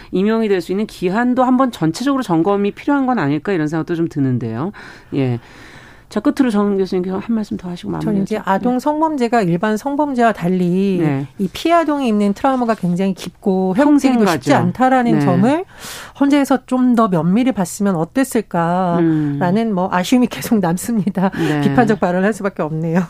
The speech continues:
Speaker 1: 네. 자, 저희가 이제 관련된 법 제도가 또 어떻게 만들어지는지는 이제 추후에 계속 관찰을 좀 해보도록 하고요.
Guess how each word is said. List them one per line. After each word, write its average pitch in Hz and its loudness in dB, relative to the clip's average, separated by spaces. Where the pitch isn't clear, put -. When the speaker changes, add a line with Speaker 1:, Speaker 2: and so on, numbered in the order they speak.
Speaker 1:
네. 143 -2
자, 151 -6
저희가 175 -2
이제 170 2
관련된 214 0
법 - -4
제도가 190 2
또 202 -2
어떻게 170 -2
만들어지는지는 160 2
이제 139 -4
추후에 226 -2
계속 160 -4
관찰을 147 -4
좀 135 -2
해보도록 185 -4
하고요. 175 0